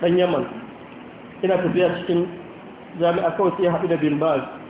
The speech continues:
Bin Baz shine shugaba yana yawo. Sai ya gaida shi. Ga alama, kissa tana nuna Umar ɗin ɗalibi ne mai hazaƙa, sanannen ɗalibi ne. Sai ya ce, "Ya Sheikh, ina gayyata ka cin abinci gidana yau."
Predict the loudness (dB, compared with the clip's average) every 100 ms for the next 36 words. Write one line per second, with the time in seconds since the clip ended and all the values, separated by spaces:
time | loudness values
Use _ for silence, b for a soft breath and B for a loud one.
0 | -16 -10 -4 2 2 2 0 2 2 2
1 | 4 2 2 2 2 0 -8 -10 -10 -8
2 | -4 0 2 4 2 0 -4 -6 2 4
3 | 6 6 4 0 -4 -4 -4 0 2 4
4 | 4 2 2 2 2 2 2 4 4 2
5 | 2 2 2 0 2 4 4 4 2 2
6 | 2 4 4 4 2 2 2 2 2 -2
7 | -6 -12 -10 0 2 4 4 4 4 0
8 | 0 -8 -6 2 2 4 4 2 0 -2
9 | 0 0 0 -2 -2 2 4 4 4 2